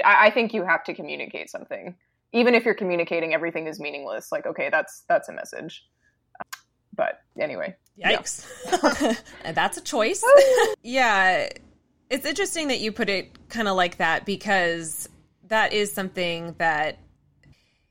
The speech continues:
Speaker 2: yeah, so our friends over at Kansas City Aerial Arts, apparently in their rehearsal process, when they're actively choreographing and then sort of doing the edits, like you're talking about, <laughs> their sort of funny catchphrase is, "Well, that's a choice."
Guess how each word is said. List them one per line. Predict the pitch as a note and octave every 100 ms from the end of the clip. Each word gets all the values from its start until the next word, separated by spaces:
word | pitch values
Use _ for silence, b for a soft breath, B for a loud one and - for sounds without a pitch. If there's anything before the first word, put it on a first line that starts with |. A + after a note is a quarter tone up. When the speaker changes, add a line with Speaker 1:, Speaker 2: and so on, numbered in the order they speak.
| _
Speaker 2:
yeah, | - A#3+ A#3
so | G#3+ A3+
our | A3
friends | G#3+ C4 B3
over | A3+ G3
at | F#3 F3+
Kansas | - G#3 G3 F#3+
City | G3 F3+ E3
Aerial | E3 E3+ D#3+
Arts, | D#3 D#3 D3+ -
apparently | G#3 G3 B3 C4+ A3+ G#3+
in | G3+
their | F#3+ F#3+
rehearsal | F#3 F#3+ F3+ F#3
process, | F#3+ F3 - F3
when | G#3 G#3+
they're | G#3+ F#3
actively | A#3 C#4 A#3 A3+ A3 _
choreographing | - A3 F#3+ F#3 F#3+ F3
and | F3
then | E3+
sort | F3 F3
of | E3
doing | F3 E3
the | D#3+
edits, | D3 D3+ C#3
like | D#3 C#3+
you're | D3+
talking | E3 D3+ E3
about, | D3+ C#3+ -
<laughs> | -
their | A#3+ A#3 A#3 A3+
sort | - G3+
of | F#3 D#3 - _ _ _ _ _ _
funny | B3 A#3+
catchphrase | G#3+ A3 G3+ G3+ F3 E3+
is, | E3 D#3
"Well, | F3
that's | F3+ F#3
a | -
choice." | - E3+ F3+ D#4 -